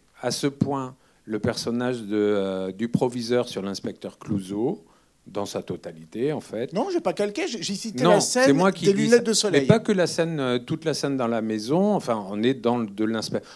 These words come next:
Speaker 1: on, mais, mais sans le talent de Blake Edwards, je trouve, avec certes, certaines, euh, qualités, euh, mécaniques,
Speaker 2: Mhm.
Speaker 1: euh, comme vous le dites. Mais, mais, mais du coup, cité à ce point, je trouve que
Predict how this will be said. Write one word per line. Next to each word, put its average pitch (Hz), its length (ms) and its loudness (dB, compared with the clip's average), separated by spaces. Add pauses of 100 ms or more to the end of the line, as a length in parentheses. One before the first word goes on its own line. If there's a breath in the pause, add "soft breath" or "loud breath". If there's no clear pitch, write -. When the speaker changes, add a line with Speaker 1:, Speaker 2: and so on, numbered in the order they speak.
(100)
Speaker 1:
on, 120 80 -6
mais, 123 320 2
mais 113 220 0
sans - 260 -2
le 120 80 -4
talent 120 240 0
de 120 60 -2
Blake 104 240 -4
Edwards, 131 400 -2
je 139 80 -2
trouve, 156 300 -2
avec 123 180 -4
certes, 120 300 -4 (280 loud breath)
certaines, 113 480 -2
euh, 104 460 -2
qualités, 107 640 -2
euh, 101 100 2
mécaniques, 113 640 -2
Speaker 2:
Mhm. - 160 -20 (480 loud breath)
Speaker 1:
euh, 104 320 2
comme 107 240 -4
vous 98 120 -8
le 98 100 -8
dites. 139 540 -4
Mais, 113 380 0
mais, 107 260 -4
mais 98 200 -6
du 156 140 0
coup, 160 180 0
cité 160 400 0
à 123 80 2
ce 120 160 -4
point, 165 500 -2
je - 160 -10
trouve - 380 -12
que 113 360 0